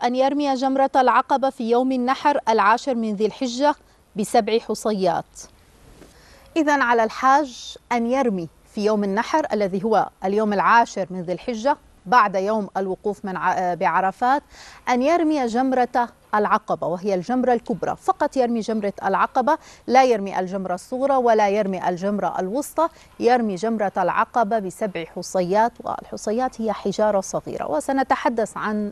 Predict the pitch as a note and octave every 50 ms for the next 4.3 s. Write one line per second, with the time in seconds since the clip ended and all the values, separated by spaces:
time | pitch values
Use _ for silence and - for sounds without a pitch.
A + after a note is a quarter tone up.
0 | _ - - - A3+ G3+ - G3+ F#3 E3+ - - D#3+ E3+ - - - F3 - -
1 | E3+ E3 E3 - - F3 - - - - - - - - - G3+ - - - G#3
2 | - - A#3 F#3+ - F#3+ F#3+ G3 F#3+ F#3 E3+ E3+ E3+ D#3+ D#3 F#3 F3+ F#3 F3 -
3 | - - - - - - - - - - - - - - - G#3 G#3 G3+ G3 -
4 | G3+ G3 F#3 F3+ F3